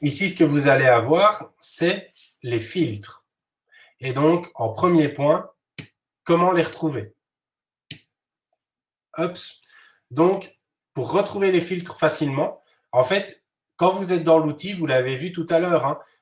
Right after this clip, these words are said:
depuis, euh, le, la partie supérieure, que ça soit au niveau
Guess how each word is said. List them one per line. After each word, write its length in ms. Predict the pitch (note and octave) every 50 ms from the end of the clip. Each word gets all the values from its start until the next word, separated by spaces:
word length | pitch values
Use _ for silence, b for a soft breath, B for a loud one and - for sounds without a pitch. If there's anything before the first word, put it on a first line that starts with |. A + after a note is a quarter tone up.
| B _
depuis, 640 | A#2+ B2 C#3+ C#3+ - - F3 F#3 F#3 F3+ E3 - - B2
euh, 120 | B2+ A#2+ A#2+
le, 600 | A#2 A#2 A#2 A2+ A2+ A2+ A2+ A#2 A2+ A2+ A#2 B2
la 120 | B2 B2+ B2
partie 340 | - D#3+ D#3+ - - F#3 E3+
supérieure, 800 | - - D#3+ - D3+ C#3+ C3+ C#3 C#3+ D#3 G3 A3+ A#3+ - - _ _ _ _ _
que 100 | _ D#3
ça 200 | D3 D3 - E3
soit 280 | D#3 - - F3 F3 E3
au 80 | D#3 D3
niveau 540 | C#3 C3+ B2+ B2 C3 C3+ C3+ C3 - _